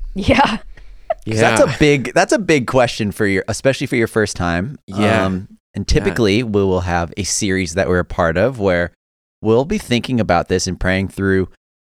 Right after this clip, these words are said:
Speaker 2: what we're gonna teach on, what passages, how we can relate our spiritual practice to that passage, give out resources. So it's very narrowed to the point where
Speaker 1: <laughs>
Speaker 2: sometimes it's like, "These are your verses and this is the theme,
Speaker 3: Yeah.
Speaker 2: go." But for you, it was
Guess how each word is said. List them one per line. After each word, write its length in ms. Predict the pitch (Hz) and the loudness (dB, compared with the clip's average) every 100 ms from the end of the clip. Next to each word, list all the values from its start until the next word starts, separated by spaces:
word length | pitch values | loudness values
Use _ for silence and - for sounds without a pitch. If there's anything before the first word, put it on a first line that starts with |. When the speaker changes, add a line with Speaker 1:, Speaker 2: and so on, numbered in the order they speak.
| - | -12
Speaker 2:
what 280 | 92 110 120 | 0 2 2
we're 100 | 147 | 2
gonna 180 | 147 131 | 0 0
teach 340 | - 110 - | -2 -2 0
on, 220 | 92 90 | 0 0
what 180 | 104 - | 0 0
passages, 600 | 101 92 - 90 90 82 | 0 -2 -2 -2 -2 0
how 180 | 95 104 | 0 0
we 100 | 113 | -2
can 200 | - 101 | -4 -2
relate 280 | 95 90 90 | 0 0 0
our 80 | |
spiritual 360 | 85 - 90 - | -2 -4 -4 -4
practice 480 | - 143 135 143 123 | -2 0 0 -2 -4
to 120 | - | -2
that 220 | 131 123 - | 0 0 0
passage, 600 | 120 113 - 107 95 - | 0 0 0 0 0 -2
give 120 | 87 | 0
out 200 | 85 - | -2 -2
resources. 640 | 151 139 - 131 - 113 | -2 0 0 0 0 -2
So 160 | - 139 | 2 0
it's 140 | 247 | 0
very 420 | 113 107 123 113 101 | -2 2 4 4 2
narrowed 680 | 95 95 92 80 78 - - - _ - | 2 4 4 2 0 -4 -18 -20 _ -2
to 80 | 117 | -2
the 80 | |
point 260 | - 113 160 | 0 0 2
where 160 | - 302 | 4 4
Speaker 1:
<laughs> 120 | 139 | 4
Speaker 2:
sometimes 300 | - 165 117 | 2 2 2
it's 140 | 104 | 0
like, 160 | 98 78 | 0 2
"These 200 | 110 110 | 0 2
are 40 | |
your 180 | 113 98 | 2 2
verses 520 | 85 90 - 151 190 | 2 0 2 0 0
and 160 | - 101 | -2 0
this 160 | 101 98 | 0 -2
is 80 | |
the 100 | - - | -6 -2
theme, 480 | 107 98 113 180 - | 0 2 2 -2 -6
Speaker 3:
Yeah. 180 | 98 98 | -8 -2
Speaker 2:
go." 360 | 104 98 139 196 | 2 4 2 0
But 160 | 117 - | -2 0
for 140 | 117 | -2
you, 300 | 113 170 127 | 0 2 2
it 140 | 101 107 | 2 2
was 360 | 110 98 82 | 2 2 0